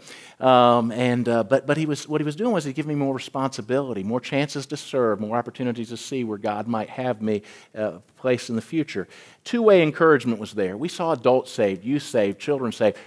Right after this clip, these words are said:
We would take the vans, and just like our Awana ministry goes and brings people in, we would go on those back roads in Tennessee there, and it looked like third world country, some of the places we would drive through as we'd go back and get those kids and bring them, uh, to the church and see them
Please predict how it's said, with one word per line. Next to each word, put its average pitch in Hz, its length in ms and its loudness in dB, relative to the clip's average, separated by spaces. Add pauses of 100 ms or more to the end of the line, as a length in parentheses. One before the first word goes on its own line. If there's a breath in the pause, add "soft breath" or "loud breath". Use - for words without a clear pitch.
We 170 120 4
would 170 160 4
take 165 480 2
the 127 100 6
vans, 147 400 4
and 117 100 -2
just 127 140 -6
like 143 180 4
our 135 120 8
Awana 131 340 4
ministry 143 400 -2
goes 131 300 6
and 120 80 0
brings 135 200 0
people 139 380 0
in, 139 300 2
we 139 100 2
would 131 160 0
go 135 260 8 (240 loud breath)
on 127 180 4
those 123 180 4
back 120 320 2
roads 127 400 4
in 123 120 2
Tennessee 135 480 2
there, 135 140 8
and 120 80 4
it 110 60 -6
looked 123 160 -4
like 107 160 0
third 117 240 4
world 113 280 2
country, 107 460 -2
some 110 260 0
of 104 60 2
the 98 160 2
places 110 420 0
we 107 140 -2
would 98 100 -4
drive 107 360 0
through 117 160 2
as 101 100 -2
we'd 98 140 -6
go 110 120 -2
back 107 240 0
and 107 100 -4
get 107 160 -4
those 110 200 -4
kids 110 340 0
and 101 160 -4
bring 110 280 -2
them, 87 320 -8 (360 loud breath)
uh, 92 220 -4
to - 160 -8
the 98 80 -10
church - 460 -4
and 90 100 -12
see 110 240 -4
them 95 320 -2